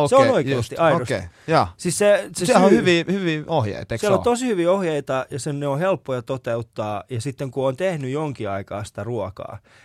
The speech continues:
Speaker 1: niin sitten oppii, oppii niin kun, että okei, että, että sipuli paistetaan ton verran, ja valkosipuli paistetaan ton verran, tai,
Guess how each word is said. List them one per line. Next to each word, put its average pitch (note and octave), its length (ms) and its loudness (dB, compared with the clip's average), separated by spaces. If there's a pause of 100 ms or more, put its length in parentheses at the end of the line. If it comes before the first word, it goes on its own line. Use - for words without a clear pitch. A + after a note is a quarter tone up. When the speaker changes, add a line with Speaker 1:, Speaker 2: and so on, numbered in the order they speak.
(120)
Speaker 1:
niin A#2+ 360 -6 (100)
sitten C3+ 340 -6
oppii, G#2+ 580 -6 (220)
oppii A#2 340 -8
niin A2 140 -8
kun, A2 220 -10 (160)
että A2+ 160 -10
okei, G#2+ 280 -6
että, G2+ 260 -10 (420)
että - 200 -10
sipuli A#2+ 300 -6
paistetaan G#2+ 600 -6
ton A#2 240 -4
verran, F#2+ 400 -8
ja G2 200 -10 (100)
valkosipuli A2 600 -6
paistetaan G2+ 500 -10
ton A2 220 -8
verran, F#2+ 340 -10
tai, G2+ 220 -10